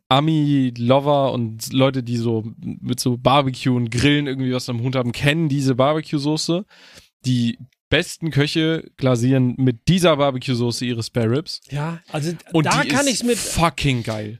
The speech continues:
Speaker 2: da kann ich's mir tatsächlich richtig
Speaker 1: Dann schön
Speaker 2: gut
Speaker 1: noch mit
Speaker 2: vorstellen.
Speaker 1: so Apfelsaft und so.
Speaker 2: Ja.
Speaker 1: Mm.
Speaker 2: Hey Marabou, und dahin gibt's auch, äh, äh, Schweden-Shop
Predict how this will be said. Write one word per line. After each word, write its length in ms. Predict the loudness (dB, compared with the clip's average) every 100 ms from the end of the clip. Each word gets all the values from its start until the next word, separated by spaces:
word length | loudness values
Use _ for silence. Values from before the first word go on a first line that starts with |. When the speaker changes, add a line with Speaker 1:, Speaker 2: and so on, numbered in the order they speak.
| _
Speaker 2:
da 260 | -2 0 0
kann 180 | 0 -2
ich's 140 | 0
mir 140 | -4
tatsächlich 600 | -2 -4 -2 -2 -2 -4
richtig 160 | -4 0
Speaker 1:
Dann 120 | 0
schön 180 | 2 2
Speaker 2:
gut 60 | 2
Speaker 1:
noch 100 | 0
mit 100 | 0
Speaker 2:
vorstellen. 240 | 2 0
Speaker 1:
so 60 | -2
Apfelsaft 640 | 0 0 2 0 -2 -4
und 80 | -8
so. 240 | -6 -6 _
Speaker 2:
Ja. 120 | -4 -2
Speaker 1:
Mm. 380 | -2 -4 -6 -16 _ _ _ _ _ -20 -8
Speaker 2:
Hey 220 | -2 0
Marabou, 720 | 0 0 -2 -2 -4 -4 -6
und 160 | -8 -6
dahin 240 | -4 -4
gibt's 180 | -6 -10
auch, 240 | -8 -8
äh, 60 | -8
äh, 1000 | -8 -8 -10 -14 -12 -10 -6 -6 -8 -12 -10
Schweden-Shop 1040 | -4 -4 -2 -4 -6 -4 -4 -4 -8